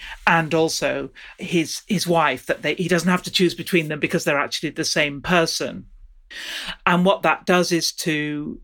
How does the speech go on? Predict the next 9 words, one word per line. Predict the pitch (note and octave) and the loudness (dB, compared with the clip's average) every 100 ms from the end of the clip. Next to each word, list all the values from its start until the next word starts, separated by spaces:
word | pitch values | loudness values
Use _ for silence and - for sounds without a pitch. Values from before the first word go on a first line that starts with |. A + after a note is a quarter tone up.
| - | -2
give | G#3+ E3+ | 2 2
a | |
different | E3 G3+ - E3+ - | 4 2 0 -6 -6
twist | - G3+ E3+ - - - | 0 2 2 -4 -6 -8
to | - E3 D3 C#3 - - - - - - | -2 0 0 -4 -10 -20 -20 -20 -20 -8
that | - E3+ - | 2 2 2
high | - - G3 G3+ G3 | -4 0 2 4 2
cultural | F#3+ F#3+ - - E3 | 2 0 0 0 -2
status | - E3 D#3 - D3+ C3+ - | 0 2 2 -2 -4 -4 -6